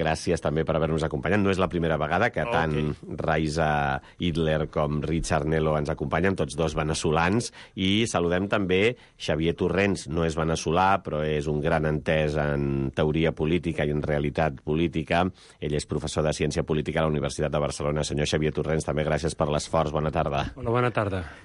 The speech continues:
Speaker 1: Gràcies també per la seva presència. Eh, li dic que tant Richard Nelo com Raiza Hitler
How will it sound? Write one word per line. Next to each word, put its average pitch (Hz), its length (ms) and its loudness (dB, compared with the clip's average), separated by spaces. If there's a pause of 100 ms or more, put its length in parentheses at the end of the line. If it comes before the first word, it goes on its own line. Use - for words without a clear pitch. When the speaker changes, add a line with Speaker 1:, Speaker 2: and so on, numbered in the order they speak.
(100)
Speaker 1:
Gràcies 73 480 0
també 69 240 0
per 71 160 -2
la 67 80 0
seva 69 320 0
presència. 82 400 -2 (240)
Eh, 80 400 0
li 85 160 0
dic 90 240 0
que 95 100 4 (220)
tant 87 400 0 (240)
Richard 82 400 0
Nelo 85 320 2
com 80 320 0
Raiza 80 480 0
Hitler 78 240 0